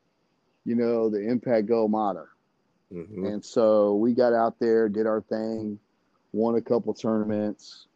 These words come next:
Speaker 1: uh, placed, I think, I think we didn't place no lo-, lower than, than third in anything we played, I think, pretty close to it. And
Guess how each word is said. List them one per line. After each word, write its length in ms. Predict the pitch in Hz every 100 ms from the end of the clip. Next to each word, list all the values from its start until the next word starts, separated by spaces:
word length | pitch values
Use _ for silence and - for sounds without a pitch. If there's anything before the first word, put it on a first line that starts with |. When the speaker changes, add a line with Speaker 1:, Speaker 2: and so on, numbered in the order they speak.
| _ _ _
Speaker 1:
uh, 180 | 98 98
placed, 560 | 101 120 113 107 - -
I 60 | 98
think, 280 | 104 107 107
I 160 | 92
think 220 | 104 117 104
we 100 | 110
didn't 200 | 107 95
place 280 | 107 98
no 80 | 117
lo-, 280 | 104 107 110 -
lower 400 | 104 107 107 101
than, 280 | 98 95 -
than 160 | 104 98
third 320 | 110 107 107
in 120 | 101 104
anything 300 | 104 107 104
we 100 | 98
played, 440 | - 107 107 104
I 100 | 95
think, 420 | - 104 107 - _ _ _ _ _ _
pretty 200 | 131 131
close 280 | - 117 -
to 220 | 120 113
it. 180 | 107 - _ _
And 760 | 120 117 117 113 110 107 104